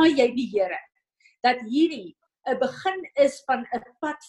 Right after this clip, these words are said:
vorentoe wat nie sal eindig nie. Laat ons in lyn sal bly met sy roeping, uh, uh, vir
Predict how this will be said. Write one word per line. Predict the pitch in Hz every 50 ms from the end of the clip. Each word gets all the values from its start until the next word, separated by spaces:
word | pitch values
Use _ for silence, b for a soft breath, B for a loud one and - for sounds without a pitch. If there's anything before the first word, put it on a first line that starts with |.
| _
vorentoe | - 294 285 269 277 262 247 - 277 196
wat | 220 202 - -
nie | 214 202 208 240 269
sal | - - - 269 240 214 -
eindig | - 226 226 214 208 220 208 -
nie. | - 214 202
Laat | 202 196 196
ons | 226 220 214 185
in | 233 220 214 208 190
lyn | 214 233 294 370 392 359
sal | - - 320 285 262 202
bly | 185 202 202 202 208 214 226 240 - _ _ _ _
met | 208 220 226 -
sy | - - - 349 349 359 349 302
roeping, | 240 269 277 - - 285 277 269 269 - _ b b b b b _ _ - 196
uh, | 196 190 180 - -
uh, | 208 196 185 185 -
vir | - 359 311